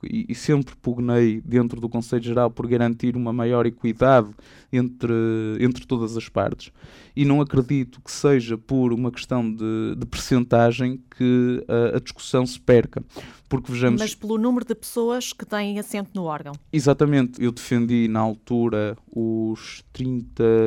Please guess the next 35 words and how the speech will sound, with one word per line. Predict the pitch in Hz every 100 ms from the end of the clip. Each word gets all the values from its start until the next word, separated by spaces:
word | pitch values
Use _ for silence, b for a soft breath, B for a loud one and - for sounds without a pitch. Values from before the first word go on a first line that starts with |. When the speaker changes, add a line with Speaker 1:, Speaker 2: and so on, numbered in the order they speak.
| 113
Speaker 1:
e | 113 117 113 117
um, | 117
se | -
não | 110
me | 107
engano, | 107 113
trinta | 117 120 113
e |
um, | 113
trinta | 113 110
e |
três. | 113 110 117 - B B B B B _ _ -
E | 131
isso | 127 -
aumentava | 120 123 127 127
os | 123
estudantes | - 127 127 127
em, | 127 123 123 -
para | - 127
um, | 117 107
para | 139 127
mais | 85 123 120 120
um, | 143
que | 143
neste | 120 120
caso | - 123
ficava | - 123 120
cinco. | - 113 104 -
Obviamente | 113 123 135 170 165
que | 156
os | -
professores, | 131 - - 123 113
os | 113 117
membros | 120 120 -
externos, | 127 113 107